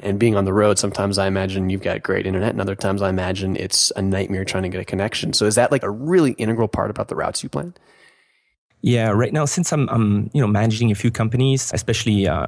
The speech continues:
Speaker 2: e-commerce, where you get phone calls and emails coming in and orders coming in throughout the day, I do have to plan based on the internet. We're lucky enough that L T E is pretty much available almost everywhere. You know, if,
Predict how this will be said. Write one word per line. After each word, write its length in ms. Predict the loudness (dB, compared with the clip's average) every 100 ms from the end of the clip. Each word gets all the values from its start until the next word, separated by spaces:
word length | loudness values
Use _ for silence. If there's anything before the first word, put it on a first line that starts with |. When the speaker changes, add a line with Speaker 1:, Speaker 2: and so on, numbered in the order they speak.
| -2
Speaker 2:
e-commerce, 680 | -2 0 2 4 2 0 -2
where 100 | 2
you 160 | 2
get 180 | 2 -2
phone 240 | 0 0 2
calls 340 | 2 0 0
and 160 | -4 -2
emails 400 | 2 2 2 2
coming 220 | 2 4
in 260 | 4 4 2
and 100 | -2 -4 -4
orders 380 | 0 2 2 2
coming 240 | 2 4
in 80 | 2
throughout 240 | 2 0
the 80 | 0
day, 240 | 0 2 0 -4 -14 -8 -2
I 80 |
do 140 | 2 4
have 160 | 4 2
to 100 | -4
plan 360 | -2 0 2 2
based 360 | 2 2 0
on 220 | 0 2 0
the 120 | 0
internet. 520 | 2 2 2 0 -2 -8 -16 -16 -2
We're 200 | 2 4
lucky 420 | 4 2 0 0
enough 500 | 0 2 0 -2 -12 _
that 280 | 0 0 0 0
L 140 | 0
T 300 | 2 2 4
E 20 | 4
is 160 | 2 -6 -4
pretty 140 | 2 2
much 180 | 2
available 640 | 0 2 4 4 4 2 -2 _
almost 320 | 0 2 2
everywhere. 340 | 0 0 0 0
You 120 | 0
know, 80 | 2
if, 200 | 2